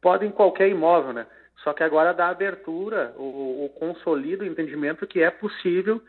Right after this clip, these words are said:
o imóvel, eh, produtivo que não cumpre com os outros requisitos da função, eh, social, ou seja, os requisitos trabalhistas, sociotrabalhistas e o, e os ambientais, ser, eh,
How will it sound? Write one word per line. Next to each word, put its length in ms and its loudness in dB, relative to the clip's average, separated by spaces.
o 160 4
imóvel, 800 6
eh, 100 2
produtivo 720 0
que 120 -8
não 220 -2
cumpre 400 -2
com 180 -4
os 120 -2
outros 300 2
requisitos 540 -6
da 100 0
função, 500 0
eh, 240 0
social, 440 6
ou 100 6
seja, 300 -2
os 140 -2
requisitos 460 -8
trabalhistas, 800 2
sociotrabalhistas 960 -2
e 140 -4
o, 320 0
e 40 -2
os 260 -2
ambientais, 600 0
ser, 460 0
eh, 260 6